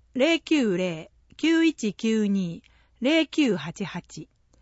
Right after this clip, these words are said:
平日午後六時以降。伝言板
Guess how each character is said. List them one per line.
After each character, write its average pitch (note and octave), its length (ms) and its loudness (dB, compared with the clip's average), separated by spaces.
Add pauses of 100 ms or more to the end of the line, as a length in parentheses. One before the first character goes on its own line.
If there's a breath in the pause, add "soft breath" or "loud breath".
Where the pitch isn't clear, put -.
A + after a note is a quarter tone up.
(580)
平 D4+ 200 2
日 B3 560 -2
午 D4+ 160 2
後 F#3+ 160 -2
六 G#3 260 -2
時 A3 180 -2
以 F#3 60 -4
降。 - 380 -16 (2000)
伝 E4 280 0
言 D#4+ 240 2
板 C4+ 180 6